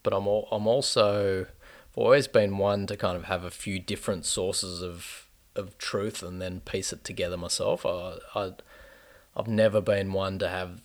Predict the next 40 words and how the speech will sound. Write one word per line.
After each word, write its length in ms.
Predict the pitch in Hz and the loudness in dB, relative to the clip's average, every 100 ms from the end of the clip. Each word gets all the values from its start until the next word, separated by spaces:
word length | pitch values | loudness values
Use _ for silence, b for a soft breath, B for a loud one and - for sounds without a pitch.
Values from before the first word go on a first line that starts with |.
| _ | _
that 220 | 101 92 - | -8 -6 -2
sole 500 | - - 95 92 90 | 2 4 4 2 0
focus 640 | 101 95 - 87 - - | 0 0 0 -4 -2 0
of 400 | 82 85 - 101 | 0 -4 -6 -4
this 160 | 98 | -4
person, 800 | - 92 92 - 92 90 90 90 - _ _ - | 0 2 2 0 -4 -6 -8 -10 -16 _ _ -4
everything 380 | 104 104 95 85 | -2 -2 -4 -4
they 140 | 85 | -6
say 260 | - 104 92 | -2 0 0
is 160 | 87 | -2
gospel, 560 | - 95 - - 90 101 | 0 0 0 -4 -6 -6
and 160 | 90 92 | -6 -8
you 120 | 92 | -6
have 300 | - 95 - | -4 -4 -4
to, 260 | 101 92 - | -2 -2 -4
you 80 | 117 | -6
know, 160 | 101 | -4
I've 100 | 101 | 0
always 280 | 107 104 98 | 0 0 -2
been, 320 | - 95 95 | -2 -4 -4
"Okay, 320 | 95 - - | -6 -6 -4
let's, 420 | 101 104 - - - | -2 -2 -2 -8 -4
let's 200 | 113 - | -4 -4
collect 340 | - 104 - | -2 -2 -2
the 80 | - | -10
data, 380 | 87 85 101 117 | -6 -4 0 2
let's 200 | 101 - | 0 -4
collect 380 | - 98 98 - | -6 -4 -4 -6
the 80 | |
facts 480 | - 80 85 - - | -6 -4 -4 -6 -8
and 320 | 92 87 92 - - | -8 -10 -14 -18 -10
kind 180 | 98 87 | -6 -6
of 80 | |
piece 240 | - 98 - | -4 -4 -6
it 100 | - | -8
together 440 | 95 95 95 90 | -6 -4 -4 -4
in 100 | 90 | -6
a 260 | 90 87 85 - B B - | -8 -10 -12 -18 B B -12
objective 540 | 95 107 - 104 98 | -4 -4 -2 -4 -4
way." 340 | 92 101 185 | -2 -2 -4